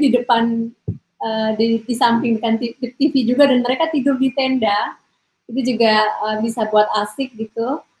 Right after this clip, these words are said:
Terus, eh, kebetulan juga di sekolah tugas-tugasnya mulai bertransformasi ya, mungkin karena pandemik itu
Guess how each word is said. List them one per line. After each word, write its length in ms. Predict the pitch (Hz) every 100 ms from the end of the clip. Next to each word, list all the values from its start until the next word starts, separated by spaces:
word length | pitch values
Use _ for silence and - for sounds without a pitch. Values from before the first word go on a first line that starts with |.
| _ _ _
Terus, 480 | 269 269 302 - -
eh, 440 | 226 226 233 233 233
kebetulan 480 | 226 233 254 320
juga 160 | 285 240
di 160 | 226 247
sekolah 320 | 247 254 302
tugas-tugasnya 720 | 269 233 247 226 226 226 294
mulai 400 | 269 247 233 220
bertransformasi 1120 | 233 220 233 214 226 - 226 220 220 220 294
ya, 160 | 226 214
mungkin 320 | 226 262 247 _ _ _ _ -
karena 320 | 208 208 214
pandemik 480 | 214 214 214 233 262
itu 160 | 226